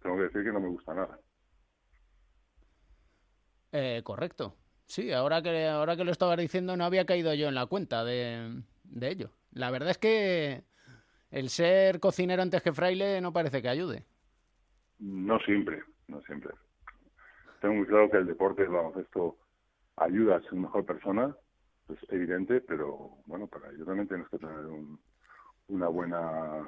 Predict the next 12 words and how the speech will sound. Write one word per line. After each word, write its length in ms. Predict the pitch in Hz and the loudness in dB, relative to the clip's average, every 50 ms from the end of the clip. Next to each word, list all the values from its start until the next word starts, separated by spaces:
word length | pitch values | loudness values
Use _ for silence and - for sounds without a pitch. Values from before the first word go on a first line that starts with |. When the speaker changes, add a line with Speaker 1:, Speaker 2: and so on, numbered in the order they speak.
| - - - - | -12 -16 -16 -10
Speaker 1:
una 180 | - 107 104 104 | -2 2 2 2
tierra 240 | - 110 98 90 - | 2 2 0 0 0
fértil 500 | - - 117 117 113 113 - 92 87 82 | 4 4 4 4 4 2 -4 -4 -4 -2
para 280 | - 87 80 80 80 | -2 -2 -2 -2 -2
que 340 | 78 82 80 78 78 76 71 - _ _ _ _ _ _ _ - | -4 -4 -6 -6 -6 -8 -12 -14 _ _ _ _ _ _ _ -18
esos 420 | - 87 - 87 - - 92 82 - | -16 -14 -12 -12 -8 -8 -8 -4 -2
valores, 480 | 87 82 80 87 87 80 82 78 78 76 - - _ | 0 0 0 0 -2 -4 -4 -4 -4 -6 -10 -14 _
eh, 340 | - 80 78 78 76 76 76 - | -10 -10 -8 -10 -10 -12 -16 -12
crezcan 720 | _ - 104 104 - - 95 87 85 82 82 82 80 80 80 - _ _ _ _ _ _ _ _ _ - | _ -2 -2 -2 -2 0 -2 -2 -2 -2 -4 -4 -6 -6 -8 -12 _ _ _ _ _ _ _ _ _ 0
y, 40 | |
y 40 | 95 | 2
arraiguen. 480 | 80 76 92 110 110 90 73 73 67 | 2 4 4 4 2 2 -2 -6 -10